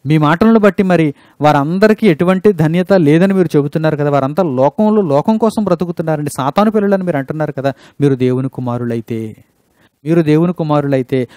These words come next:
మరి ఈ ప్రపంచంలో అన్నీ మీకు లోబడాలి కదా?" అని మీరు నన్ను అడిగితే, అవును, లోబడతాయి. కానీ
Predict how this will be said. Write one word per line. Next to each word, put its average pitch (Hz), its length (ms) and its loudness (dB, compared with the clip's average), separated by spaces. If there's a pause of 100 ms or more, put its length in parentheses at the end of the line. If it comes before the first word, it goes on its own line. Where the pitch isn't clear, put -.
(100)
మరి 160 100 4
ఈ - 20 0
ప్రపంచంలో 175 580 -4
అన్నీ 147 240 -2
మీకు 180 200 -2
లోబడాలి 160 420 -2
కదా?" 156 200 -4
అని 151 80 -4
మీరు 147 200 -2
నన్ను 120 240 -4
అడిగితే, 143 580 -4 (440)
అవును, 113 380 -8
లోబడతాయి. 143 720 -2 (880)
కానీ 131 380 -6